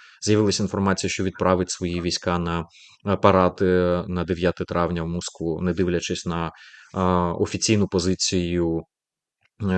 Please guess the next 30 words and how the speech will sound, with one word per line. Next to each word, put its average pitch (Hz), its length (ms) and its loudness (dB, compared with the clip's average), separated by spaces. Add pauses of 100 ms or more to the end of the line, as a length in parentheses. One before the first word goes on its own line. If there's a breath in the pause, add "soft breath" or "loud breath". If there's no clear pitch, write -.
(400)
Азербайджану 92 540 2
по 90 100 -4
визнанню 90 320 0
територіальної 85 340 -2
цілісності 90 480 -4
України. 90 400 -2
Нещодавний 82 480 -2
виступ 82 340 -8
Ільхама 82 520 -4 (380 loud breath)
Алієва 85 680 0
на, 80 420 -4 (180)
а, 82 240 -6
форумі 92 380 4
в 82 100 0
Анталії 104 460 2 (580 loud breath)
дипломатичному, 92 1000 2
де 85 120 -2
він 82 100 -2
сказав, 78 340 -6
що 76 260 -8 (140)
не 85 140 -4
можна 87 300 -2
собі - 180 -4
навіть 85 240 0
уявити, 90 340 2
щоб 92 180 -4
Україна 92 320 2
відмовилась 87 500 -2
від 90 80 -12
територій. 85 540 -4